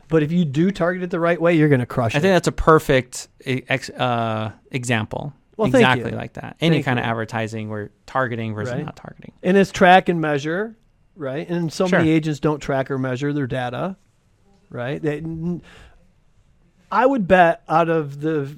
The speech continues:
Speaker 1: few hundred people who are gonna be on this show, I bet maybe one percent of 'em can tell me what it costs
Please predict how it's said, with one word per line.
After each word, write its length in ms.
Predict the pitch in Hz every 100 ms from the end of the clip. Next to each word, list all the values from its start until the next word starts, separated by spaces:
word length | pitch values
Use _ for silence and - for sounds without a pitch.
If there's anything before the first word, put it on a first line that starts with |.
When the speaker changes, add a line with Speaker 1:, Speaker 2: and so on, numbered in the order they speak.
| -
Speaker 1:
few 300 | - 196 190
hundred 400 | 180 180 185 151
people 520 | 185 175 190 190 185
who 220 | 175 165
are 100 | 160
gonna 120 | 160
be 120 | 156
on 180 | 156 156
this 140 | 160 156
show, 600 | - 151 147 165 208 233 _ _ _ _ _ -
I 100 | 180
bet 180 | 220 185
maybe 240 | 208 165
one 320 | 143 147 175
percent 480 | 175 202 - 165 160
of 100 | 131
'em 180 | 123 120
can 180 | - 131
tell 220 | - 143
me 80 | 143
what 160 | 131 127
it 140 | 123
costs 600 | - 131 127 123 - -